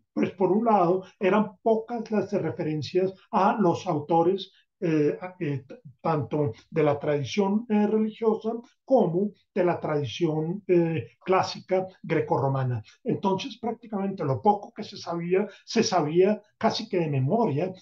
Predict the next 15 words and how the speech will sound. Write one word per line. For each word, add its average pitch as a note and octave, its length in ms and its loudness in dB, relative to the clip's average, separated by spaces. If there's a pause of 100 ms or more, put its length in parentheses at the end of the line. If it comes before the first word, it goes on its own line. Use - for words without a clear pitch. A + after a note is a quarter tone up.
y A3 140 -2
prácticamente F#3+ 1000 -4
con F3+ 180 2
una F3+ 200 0
distribución F3+ 920 0
en F3+ 200 -2
la D#3 220 -4
que D#3+ 240 -4 (240)
todas A3+ 240 4
las - 140 -2
personas F#3+ 520 -8
que, C#3+ 320 -2 (340)
eh, D3+ 260 2
tenían E3+ 500 -2
acceso, G#3 760 0